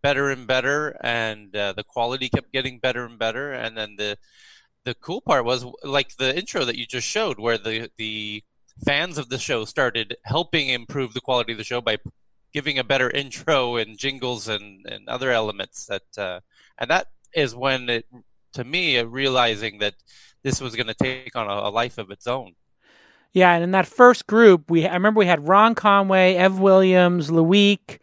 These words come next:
Speaker 2: a bunch of the web celebrities, Gary Vaynerchuk, Kevin Rose, were in the Calacanis Cast era.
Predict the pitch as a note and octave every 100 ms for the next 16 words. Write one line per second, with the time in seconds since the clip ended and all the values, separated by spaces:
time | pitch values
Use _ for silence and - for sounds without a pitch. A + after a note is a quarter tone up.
0 | _ - _ - F#3+ C4 C#4 A#3 F3+ E3+
1 | G3+ F3 G3 F#3 F3+ F3 F3 E3+ C#3+ E3+
2 | D3+ D3+ G3+ F#3+ F3+ G3 E3+ - D#3 D3+
3 | D#3+ F3+ F3 E3+ D#3+ E3 F3+ F3+ D#3+ -
4 | F3+ E3 - A3+ A3+ G#3+ - E3 C#3 -
5 | D3+ C3 B2 E3